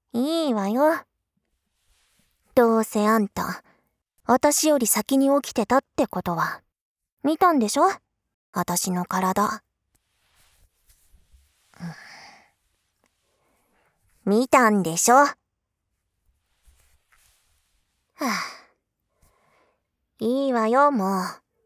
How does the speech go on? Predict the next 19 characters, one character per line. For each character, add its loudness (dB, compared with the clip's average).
私 -2
も -2
散 -2
々、 -2
あ 4
ん -2
た 0
の -2
チ -4
ン -2
チ -2
ン -6
見 -2
た 2
ん -2
だ -6
し。 -10
言 0
っ -12